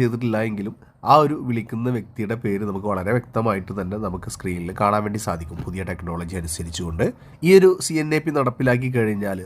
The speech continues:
നമുക്ക് ഇന്ത്യയിലുടനീളം, ഏഹ്, വിളിക്കുന്ന ആ ഒരു വ്യക്തിയുടെ കറക്റ്റായിട്ടുള്ള പേര് നമുക്കതിനകത്ത് കാണാൻ വേണ്ടി സാധിക്കും. ഈ ഒരു പദ്ധതി നടപ്പിലാക്കുന്നതിന് വേണ്ടിയിട്ട് നമ്മുടെ Jio, Airtel, വി ഐ ഈ മൂന്ന് കമ്പനികളും ഇതുമായി ബന്ധപ്പെട്ട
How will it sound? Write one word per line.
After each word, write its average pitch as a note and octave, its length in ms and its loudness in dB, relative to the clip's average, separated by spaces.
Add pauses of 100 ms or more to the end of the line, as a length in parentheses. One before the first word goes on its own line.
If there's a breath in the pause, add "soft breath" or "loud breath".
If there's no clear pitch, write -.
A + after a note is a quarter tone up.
(100)
നമുക്ക് A2+ 300 -2
ഇന്ത്യയിലുടനീളം, A2+ 840 2 (360 loud breath)
ഏഹ്, G2+ 200 0
വിളിക്കുന്ന A2 480 -2
ആ - 80 4
ഒരു G#2+ 120 2
വ്യക്തിയുടെ G2 480 -4
കറക്റ്റായിട്ടുള്ള B2+ 680 2 (140)
പേര് F#2+ 360 -2 (100)
നമുക്കതിനകത്ത് F2+ 720 -8
കാണാൻ F2+ 260 -2
വേണ്ടി E2+ 220 -8
സാധിക്കും. D2+ 360 -8 (400 soft breath)
ഈ - 80 10
ഒരു F#3+ 120 10 (180)
പദ്ധതി D#3 340 2 (100)
നടപ്പിലാക്കുന്നതിന് C#3 960 2
വേണ്ടിയിട്ട് G#2+ 560 -2 (240)
നമ്മുടെ G#2 260 -4 (220)
Jio, G#2+ 260 2 (240)
Airtel, G2+ 420 -4 (220)
വി G2+ 100 -2 (160)
ഐ F2+ 40 -4 (420 loud breath)
ഈ F3 100 6
മൂന്ന് F#3 240 8
കമ്പനികളും C#3+ 540 2 (180)
ഇതുമായി C#3 420 6
ബന്ധപ്പെട്ട A#2 520 -2